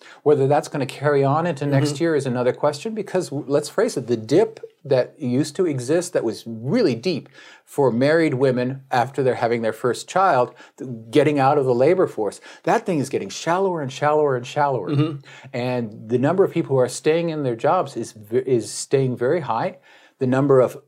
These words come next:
Speaker 1: persons who are past retirement age who are staying in the labor market is very high. Uh, the overall level of em-, employment of women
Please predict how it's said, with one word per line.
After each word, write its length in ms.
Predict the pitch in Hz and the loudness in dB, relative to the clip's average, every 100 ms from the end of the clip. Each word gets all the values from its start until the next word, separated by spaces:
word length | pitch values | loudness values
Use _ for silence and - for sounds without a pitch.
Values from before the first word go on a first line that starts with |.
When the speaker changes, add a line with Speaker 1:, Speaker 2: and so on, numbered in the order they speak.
| - | -2
Speaker 1:
persons 340 | 156 143 135 | 0 0 -4
who 140 | 135 135 | 2 4
are 200 | 113 110 | 4 0
past 400 | - - 151 - | -4 0 0 -2
retirement 500 | 131 - 175 202 170 | -6 -2 0 2 0
age 220 | 156 180 | 0 -2
who 100 | - | -2
are 100 | 107 | -2
staying 340 | - - 123 117 | -2 -2 -2 -2
in 80 | |
the 100 | 113 | -4
labor 240 | 104 107 113 | -2 -2 -2
market 380 | 107 98 101 - | -2 -4 -6 -2
is 180 | 123 110 | -2 -2
very 380 | 101 104 98 113 | -6 -2 -2 -2
high. 400 | - 107 131 165 - - _ _ _ | -4 -4 -4 -8 -20 -20 _ _ _
Uh, 240 | 123 120 113 113 - - | 0 0 0 -4 -14 -18
the 600 | - 123 120 120 113 - _ _ - 143 | -12 -4 -2 0 -2 -6 _ _ -16 -12
overall 420 | - 151 143 139 131 | 2 4 4 4 4
level 420 | 123 127 113 110 | 4 2 2 0
of 60 | |
em-, 140 | 113 - | -2 -6
employment 480 | 120 113 127 123 113 | -6 -2 -2 0 0
of 100 | 104 | 2
women 380 | 120 139 208 | 2 2 0